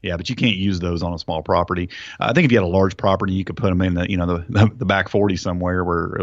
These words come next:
far, far away from your garden, it might work. But for me, that was definitely a, a big mistake I made. And, you know, I, I, I, I don't like using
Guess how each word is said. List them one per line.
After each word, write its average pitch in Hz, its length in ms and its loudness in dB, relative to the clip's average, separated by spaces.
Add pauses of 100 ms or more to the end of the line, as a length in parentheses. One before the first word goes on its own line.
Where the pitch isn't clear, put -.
(100)
far, 95 220 4
far 98 180 4
away 95 160 4
from 95 160 -2
your 85 240 0 (340)
garden, 95 600 4
it 95 140 2
might 90 200 0
work. 87 400 -2
But 85 260 -6
for 90 120 -4
me, 90 200 0
that 85 120 0
was 85 120 -6
definitely 87 600 -2
a, 78 240 0
a 92 100 2
big 87 240 0
mistake 101 500 0
I 82 100 0
made. 85 320 -4 (400)
And, 123 560 4
you 165 180 2
know, 131 220 6
I, 117 220 2
I, 123 220 2 (460)
I, - 460 -12 (460)
I 135 80 2
don't 139 220 4
like 131 240 2
using 110 440 0